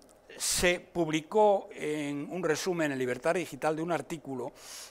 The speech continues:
del más prestigioso historiador e hispanista sobre la Segunda República Española. Me estoy refiriendo al profesor de la Universidad de Wisconsin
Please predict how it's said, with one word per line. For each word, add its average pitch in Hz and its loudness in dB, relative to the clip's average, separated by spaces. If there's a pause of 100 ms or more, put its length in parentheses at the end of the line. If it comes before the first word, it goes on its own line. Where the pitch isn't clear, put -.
(280)
del 190 -2
más 247 6
prestigioso 185 2
historiador 139 0
e 147 0
hispanista 151 -2 (300)
sobre 156 8
la 147 10
Segunda 190 2
República 156 0
Española. 107 -8 (360)
Me 143 0
estoy 208 4
refiriendo 196 6
al 143 2
profesor 147 0
de 151 2
la 147 0
Universidad 127 -4
de 147 2
Wisconsin 143 -4